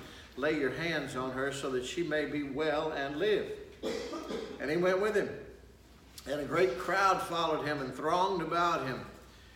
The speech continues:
And there was a woman who had a discharge of blood for twelve years,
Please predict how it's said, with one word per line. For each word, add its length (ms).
And 100
there 100
was 140
a 60
woman 560
who 100
had 260
a 60
discharge 680
of 180
blood 400
for 80
twelve 520
years, 600